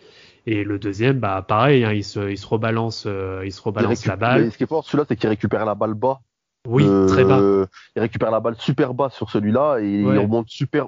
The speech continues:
Speaker 2: haut. T'as
Speaker 1: Et
Speaker 2: l'impression
Speaker 1: il
Speaker 2: qu'il y a
Speaker 1: ter-,
Speaker 2: deux sauts dans son saut, en fait.
Speaker 1: C'est ça, et il termine pépère avec un alley-oop en trois cent soixante double pump.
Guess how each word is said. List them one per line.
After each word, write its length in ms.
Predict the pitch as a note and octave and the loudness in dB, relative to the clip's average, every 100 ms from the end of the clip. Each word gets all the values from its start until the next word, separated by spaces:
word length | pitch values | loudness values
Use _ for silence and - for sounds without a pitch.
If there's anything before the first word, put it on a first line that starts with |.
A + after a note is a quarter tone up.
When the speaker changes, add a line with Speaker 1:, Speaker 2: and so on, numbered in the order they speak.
| - | 0
Speaker 2:
haut. 180 | D#3 B2+ - - _ _ - | 0 0 -6 -20 _ _ -2
T'as 60 | |
Speaker 1:
Et 20 | |
Speaker 2:
l'impression 240 | A2 G#2 D3+ | -2 0 0
Speaker 1:
il 40 | |
Speaker 2:
qu'il 80 | - | 0
y 40 | |
a 20 | A2+ | 0
Speaker 1:
ter-, 100 | G#2+ | 0
Speaker 2:
deux 100 | C#3+ | -2
sauts 200 | - D3+ | 0 0
dans 100 | A#2+ | 0
son 140 | A#2+ | -2
saut, 220 | A2+ B2+ A2 | -2 0 0
en 60 | |
fait. 180 | G2 F#2+ _ _ _ | -2 -4 _ _ _
Speaker 1:
C'est 260 | - - A2+ | -14 -8 -4
ça, 320 | C3+ B2 B2 | -2 -2 -2
et 160 | A2+ A#2 | -2 -2
il 60 | |
termine 360 | A#2 A2 B2+ C#3+ | -2 -2 -2 -2
pépère 420 | C3 A#2+ C3 C3+ | -2 0 0 0
avec 260 | A#2+ A#2 A2+ | 0 -2 -4
un 100 | A2 | -4
alley-oop 420 | G#2+ A2 C#3 C3 | -4 -2 -4 -2
en 200 | A2+ A2 | -2 -2
trois 200 | - A#2 | -4 -6
cent 140 | B2 | -4
soixante 320 | A2+ A2+ B2 A2+ | -6 -4 -4 -6
double 260 | G#2+ A2+ | -4 -4
pump. 300 | G2+ G2 F#2 | -4 -8 -10